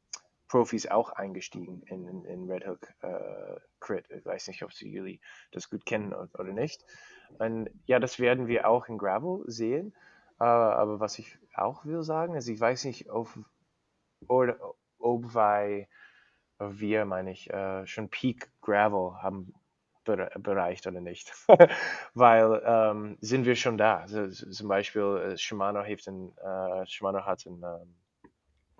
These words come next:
Gravel Group. Ähm, wir sind ein Gravel Podcast, Gravel Magazines, äh, ähm, sind entstanden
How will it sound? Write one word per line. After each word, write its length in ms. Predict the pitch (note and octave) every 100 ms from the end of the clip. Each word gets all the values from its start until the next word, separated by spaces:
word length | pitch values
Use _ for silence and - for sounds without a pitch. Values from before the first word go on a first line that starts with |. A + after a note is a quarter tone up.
| _
Gravel 280 | G#2 G2 F#2+
Group. 380 | C#3 F#3+ F3+ - - - - _ _
Ähm, 720 | A2+ G#2+ G2+ G2 F#2+ F#2+ F#2 F2+ _ -
wir 240 | F#2+ G2
sind 160 | F#2+ G2
ein 200 | F#2+ F#2+
Gravel 240 | F#2+ F#2+
Podcast, 720 | - C3+ C#3 - A#2+ A#2 A2+
Gravel 400 | - F#2+ F#2+ F#2+ - - - _ _ _
Magazines, 920 | G#2 A#2+ B2 A#2+ A#2 A#2 A2+ A2+ -
äh, 60 | -
ähm, 1700 | G#2 G#2 G#2 G#2 G#2 G2+ G#2 G2+ G2+ - G#2 G2+ G2+ G2+ G2+ G2+ G2 _ _ _ _
sind 320 | - G#2 G#2+ -
entstanden 480 | G#2 - G2+ G2+